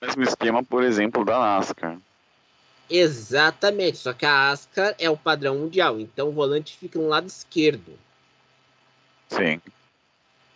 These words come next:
Speaker 2: O problema que eu vejo muito, Rinha, é que a nascar, ah, ela tem uma coisa padronizada, ou seja, tanto o equipamento das montadoras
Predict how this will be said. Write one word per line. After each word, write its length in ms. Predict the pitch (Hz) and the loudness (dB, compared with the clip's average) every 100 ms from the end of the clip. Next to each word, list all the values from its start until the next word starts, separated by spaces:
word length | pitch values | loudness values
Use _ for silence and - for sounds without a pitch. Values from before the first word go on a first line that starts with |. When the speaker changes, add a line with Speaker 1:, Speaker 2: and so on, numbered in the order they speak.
| _ _ _ - | _ _ _ -10
Speaker 2:
O 60 | |
problema 420 | - 202 240 294 | -2 0 0 -2
que 120 | 294 254 | -2 -4
eu 80 | |
vejo 680 | 180 117 143 208 226 131 110 | -4 -4 0 0 0 -2 -6
muito, 560 | 98 95 131 214 233 143 | -8 -8 -4 -4 -4 -6
Rinha, 580 | 123 98 104 95 82 78 - - - _ _ | -4 -4 -8 -12 -14 -16 -20 -20 -20 _ _
é 120 | - 139 | -4 -2
que 180 | - | 0
a 80 | 160 | 0
nascar, 800 | 156 160 240 330 - 247 185 - - | 2 0 0 -4 -6 -2 -2 -4 -6
ah, 400 | 127 131 120 117 - | -2 0 0 -2 -6
ela 180 | 135 143 | -2 -2
tem 220 | 147 170 | 0 0
uma 160 | 175 190 | 0 -2
coisa 340 | - 185 196 | 0 0 0
padronizada, 920 | 196 196 196 185 190 196 160 143 143 156 | -2 -2 0 0 0 -2 2 2 0 -6
ou 60 | |
seja, 360 | 156 143 123 123 - | -6 -6 -4 -6 -4
tanto 360 | 180 208 - 185 | -2 -2 -2 0
o 80 | |
equipamento 1000 | 170 151 165 160 143 131 127 120 - 113 110 | 0 -2 -8 -4 -2 0 -2 -4 -8 -6 -2
das 220 | 131 123 | -2 -2
montadoras 960 | 139 156 151 131 117 120 113 92 90 | -2 -2 -2 -2 0 2 2 -2 -10